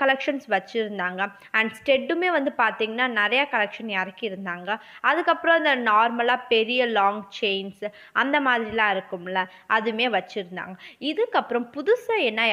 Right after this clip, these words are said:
இறக்கியிருக்காங்கன்னு பாத்தீங்கன்னா, இந்த பிரைடல் வியர் மாதிரி செட் இருக்கு தெரியுமா? பெரிய செயின் with லாங் ஸ்டெட். இந்த, இந்த மாதிரி தான். இது வந்து கலர் வந்து ரொம்பவே சூப்பரா கிரீன்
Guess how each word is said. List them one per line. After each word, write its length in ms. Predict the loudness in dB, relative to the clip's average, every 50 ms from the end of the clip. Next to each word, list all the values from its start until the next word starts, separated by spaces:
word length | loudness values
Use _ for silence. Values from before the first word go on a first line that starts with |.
| 0
இறக்கியிருக்காங்கன்னு 680 | 0 -2 -4 -6 -10 -6 -2 -2 -2 -2 -2 -6 -8 -6 -4
பாத்தீங்கன்னா, 520 | -4 -4 -4 -4 -8 -10 -10 -6 -6 -6
இந்த 160 | -4 -4 -6 -6 -6 -2
பிரைடல் 440 | -2 0 2 2 2 0 0 -2 -2 -2
வியர் 200 | 0 0 0 -2
மாதிரி 360 | -2 -2 -4 -4 -2 -4 -6 -6
செட் 420 | -6 -4 -4 -4 -4 -4 -4 -2 -2
இருக்கு 180 | -2 -2 -4 -6
தெரியுமா? 340 | -6 -6 -8 -6 -4 -6 -6
பெரிய 460 | -6 -4 -4 -4 -2 -2 -2 -2 -2 -4 -4 -4 -4
செயின் 340 | -2 -2 -2 -4 -6 -8 -6 -4 -4
with 180 | -4 -4 -4 -6 -8 -8 -12 -20 -14 -6
லாங் 420 | 0 2 4 4 4 2 2 -2
ஸ்டெட். 340 | -8 -6 -2 -2 -2 0 -2
இந்த, 280 | -4 -6 -4 -2 -2 -2
இந்த 340 | -2 -2 -4 -2 -2 -2 -2
மாதிரி 320 | -2 -2 -4 -4 -4 -4
தான். 160 | -4 -4 -6 -6 -14 _ _
இது 260 | -6 -4 -4 -2 2
வந்து 300 | 2 4 2 2 0 -4
கலர் 400 | -6 -2 0 0 2 2 2 2
வந்து 280 | 2 0 0 -2 -4 -4 -6 -2
ரொம்பவே 460 | 0 0 2 2 0 -2 0 0 0 -2 -4 -6
சூப்பரா 600 | -6 -4 -4 -4 -4 -2 0 2 2 2 0 -2
கிரீன் 440 | -6 -8 -8 -6 -4 -4 -4 -6 -8